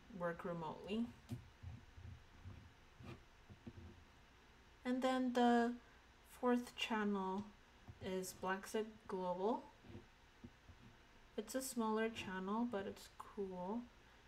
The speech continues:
They also have a podcast you can listen to. Um, the latest video I was actually watching today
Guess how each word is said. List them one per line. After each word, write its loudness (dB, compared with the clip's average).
They 2
also 4
have 2
a 2
podcast 2
you -6
can -4
listen -4
to. -2
Um, -8
the -2
latest 4
video -4
I -6
was -6
actually -10
watching -8
today -4